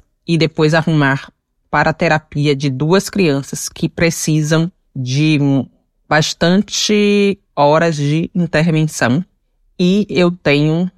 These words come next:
que ser responsável pela alimentação, pelo lazer e por todos os cuidados que qualquer criança necessita,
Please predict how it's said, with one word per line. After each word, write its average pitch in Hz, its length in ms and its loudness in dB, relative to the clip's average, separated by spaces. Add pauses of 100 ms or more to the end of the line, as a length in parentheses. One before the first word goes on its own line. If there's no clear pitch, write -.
(200)
que 147 480 0 (160)
ser - 200 -2
responsável 160 760 -2
pela 147 240 0
alimentação, 156 840 0 (160)
pelo 151 200 0
lazer 147 580 2 (300)
e 185 80 0
por 185 260 -6
todos 180 560 0
os 190 180 -2
cuidados 131 680 0
que 156 140 -6
qualquer 165 440 -2
criança 143 540 0
necessita, 156 760 -4